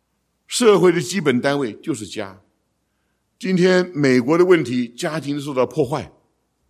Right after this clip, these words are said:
很多的时候问题不是别的，是从家里面开始的。神的救恩要把家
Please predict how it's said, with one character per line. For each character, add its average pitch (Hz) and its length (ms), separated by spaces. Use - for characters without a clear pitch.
很 156 240
多 208 140
的 208 100
时 156 140
候 139 320
问 185 240
题 135 200
不 240 220
是 202 100
别 135 220
的， 147 300
是 - 120
从 147 160
家 165 220
里 147 80
面 101 160
开 101 180
始 - 160
的。 - 140
神 240 240
的 285 100
救 262 280
恩 240 320
要 226 100
把 180 160
家 240 480